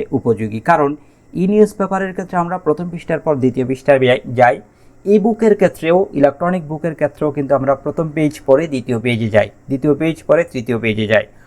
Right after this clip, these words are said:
অনলাইন ম্যাগাজিনের ক্ষেত্রেও কিন্তু আমরা প্রথম পৃষ্ঠার পর বে-, দ্বিতীয়, দ্বিতীয়র পর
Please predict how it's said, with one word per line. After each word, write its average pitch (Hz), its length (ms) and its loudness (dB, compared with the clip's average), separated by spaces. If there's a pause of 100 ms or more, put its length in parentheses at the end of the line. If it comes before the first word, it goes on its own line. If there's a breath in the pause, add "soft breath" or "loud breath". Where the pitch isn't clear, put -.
(320 soft breath)
অনলাইন 190 320 2
ম্যাগাজিনের 175 480 0
ক্ষেত্রেও 160 340 -6
কিন্তু 147 180 -4
আমরা 139 180 0
প্রথম 139 340 2
পৃষ্ঠার 143 340 0
পর 143 120 4
বে-, 127 220 -2 (140)
দ্বিতীয়, 131 380 2
দ্বিতীয়র 123 360 0
পর 123 80 2